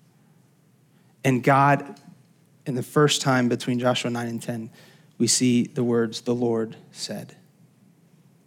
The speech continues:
Joshua prays, "God, I made this covenant with these people, and now it's coming back to bite me. And you promised that you'd be with me. I need you."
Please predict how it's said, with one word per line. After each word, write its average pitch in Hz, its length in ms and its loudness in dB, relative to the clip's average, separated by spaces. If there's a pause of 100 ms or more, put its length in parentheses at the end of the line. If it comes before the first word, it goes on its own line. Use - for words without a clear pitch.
(1120)
Joshua 135 440 2
prays, 131 680 2 (640)
"God, 135 100 4
I 143 40 6
made 147 180 8
this 170 140 6
covenant 160 500 4 (520)
with 151 100 4
these 139 160 4
people, 160 420 4
and 143 140 0
now 147 140 6
it's 143 100 0
coming 151 180 4
back 143 200 4
to 131 60 -6
bite 127 240 2
me. 139 360 4 (340)
And 147 140 4
you 139 80 6
promised 156 380 4
that 147 40 4
you'd 139 160 2
be 156 160 4
with 151 220 6
me. 139 380 4 (440)
I 123 80 -4
need 147 320 6
you." 117 240 -2